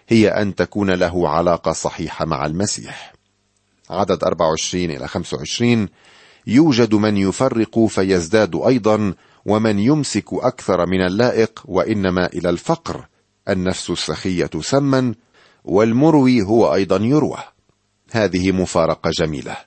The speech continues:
قال أحد الشعراء: "وجد رجل ظنه الناس مخبولا، كلما زاد عطاؤه زاد غناه أيضا.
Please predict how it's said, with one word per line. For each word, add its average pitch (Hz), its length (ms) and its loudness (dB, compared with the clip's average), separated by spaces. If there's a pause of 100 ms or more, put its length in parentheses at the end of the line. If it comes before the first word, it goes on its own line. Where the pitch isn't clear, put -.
(760)
قال 98 180 0
أحد 85 340 -4
الشعراء: 90 640 0 (100)
"وجد 104 500 0
رجل 98 560 2
ظنه 95 460 0
الناس 92 380 -2
مخبولا، 82 800 -4 (420)
كلما 87 420 2
زاد 85 320 0
عطاؤه 101 760 0
زاد 110 280 2
غناه 120 500 0
أيضا. 117 380 0